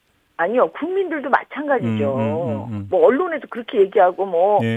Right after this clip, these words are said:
Speaker 2: 예.
Speaker 1: 두 전직 대통령을 다 수사하고 그 정도까지 됐으면은
Speaker 2: 음, 음.
Speaker 1: 그 단어에 익숙하시지 않은 분이 어디 있겠어요, 대한민국 국민 중에.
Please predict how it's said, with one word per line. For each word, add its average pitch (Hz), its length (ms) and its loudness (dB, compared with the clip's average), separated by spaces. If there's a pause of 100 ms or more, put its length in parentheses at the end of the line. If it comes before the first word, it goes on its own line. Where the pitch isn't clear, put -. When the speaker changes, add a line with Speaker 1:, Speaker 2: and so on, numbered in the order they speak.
(200)
Speaker 2:
예. 101 80 -4
Speaker 1:
두 285 180 0
전직 233 360 -4
대통령을 214 540 2
다 170 280 2
수사하고 254 440 0
그 202 120 -8
정도까지 220 480 2
됐으면은 175 640 -4
Speaker 2:
음, 117 60 -6
음. 113 280 -8
Speaker 1:
그 320 360 4
단어에 233 600 2
익숙하시지 277 680 -4
않은 214 380 0
분이 196 160 -4
어디 185 260 2
있겠어요, 190 340 -2
대한민국 165 500 -4
국민 175 320 -10
중에. - 300 -16